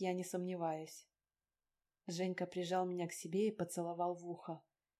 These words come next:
Я улыбнулась и обвела его огромную шею руками. «Ну ладно, давай, наказывай».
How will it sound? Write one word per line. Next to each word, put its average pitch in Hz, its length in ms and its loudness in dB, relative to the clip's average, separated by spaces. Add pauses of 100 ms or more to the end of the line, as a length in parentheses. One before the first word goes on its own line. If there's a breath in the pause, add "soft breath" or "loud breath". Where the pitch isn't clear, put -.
(160)
Я 170 280 2
улыбнулась 175 840 0
и 175 100 0
обвела 175 420 0
его 185 260 0
огромную 170 440 0
шею 180 340 0
руками. 165 560 -6 (1080)
«Ну 196 300 4
ладно, 160 480 -2 (560)
давай, 180 420 2
наказывай». 170 720 0